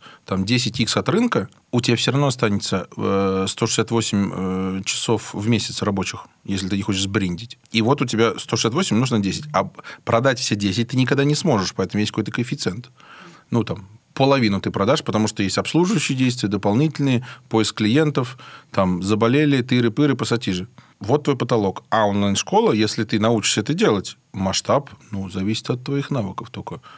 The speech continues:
Там тысячи людей учатся, там сотни тысяч людей учатся.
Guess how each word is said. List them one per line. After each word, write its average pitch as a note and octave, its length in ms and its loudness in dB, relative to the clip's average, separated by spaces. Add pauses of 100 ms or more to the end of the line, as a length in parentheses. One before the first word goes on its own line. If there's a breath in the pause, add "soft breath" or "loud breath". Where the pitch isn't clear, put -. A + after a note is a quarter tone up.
(160 loud breath)
Там - 180 -12
тысячи F3+ 380 0
людей F2+ 880 -2
учатся, - 420 -6
там F2 160 -10
сотни D#3 380 2
тысяч G2 340 -4
людей F#2 220 -8
учатся. - 360 -12